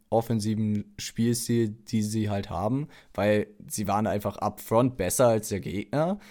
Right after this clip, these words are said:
und das hat dann einfach im Laufspiel geholfen, das hat im Pass Protection geholfen, dann hatte Brady Zeit,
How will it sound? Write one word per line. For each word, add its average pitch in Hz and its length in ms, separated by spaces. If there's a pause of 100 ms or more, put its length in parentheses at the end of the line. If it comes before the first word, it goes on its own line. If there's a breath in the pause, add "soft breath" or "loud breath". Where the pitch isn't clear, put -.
(200 loud breath)
und - 580
das 78 220
hat 92 160
dann 90 160
einfach 95 340
im 101 140
Laufspiel 113 460
geholfen, 120 400
das 107 160
hat 101 100
im 95 80
Pass 101 240
Protection 110 480
geholfen, 113 320
dann 104 160
hatte 98 140
Brady 92 360
Zeit, 107 440